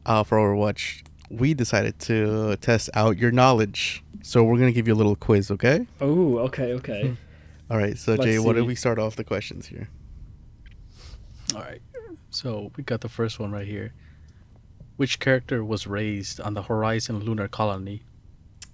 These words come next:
Speaker 2: That would be Winston.
Speaker 1: Nice.
Speaker 3: Yeah.
Speaker 1: All
Speaker 2: And
Speaker 1: right.
Speaker 2: Hammond, technically, I guess. <laughs>
Speaker 1: Oh, yeah. Wow. Double answer. Nice. All right. You ready for the next one?
Speaker 2: All right. Let's l-, lay it on me. Let's see.
Speaker 1: Which character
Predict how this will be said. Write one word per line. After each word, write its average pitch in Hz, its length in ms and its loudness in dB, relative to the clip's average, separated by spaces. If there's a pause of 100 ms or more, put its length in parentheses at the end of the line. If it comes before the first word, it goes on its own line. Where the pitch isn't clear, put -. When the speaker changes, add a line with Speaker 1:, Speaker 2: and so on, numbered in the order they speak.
(180)
Speaker 2:
That 131 380 -6
would 131 140 -2
be 123 160 -2
Winston. 107 800 -6 (400)
Speaker 1:
Nice. 107 560 -2
Speaker 3:
Yeah. 117 180 -2
Speaker 1:
All 104 140 0
Speaker 2:
And 185 160 4
Speaker 1:
right. 143 100 2
Speaker 2:
Hammond, 156 560 -2
technically, 104 640 -10
I 104 80 -12
guess. 101 440 -14 (180)
<laughs> 170 120 -2 (460)
Speaker 1:
Oh, 135 40 0
yeah. 247 220 0
Wow. 143 400 6
Double 185 320 4
answer. 208 380 2
Nice. 117 680 -2 (1120)
All 110 60 0
right. 107 200 4 (240)
You 110 100 2
ready 117 120 6
for 127 80 2
the 123 80 4
next - 180 0
one? 190 200 2 (340)
Speaker 2:
All 120 80 -8
right. 113 280 -4
Let's 127 280 -6
l-, - 60 -14 (100)
lay 143 400 0
it 131 80 6
on 123 160 2
me. 117 260 -2
Let's 131 200 -2
see. 117 220 -2 (380)
Speaker 1:
Which - 280 0
character 101 600 4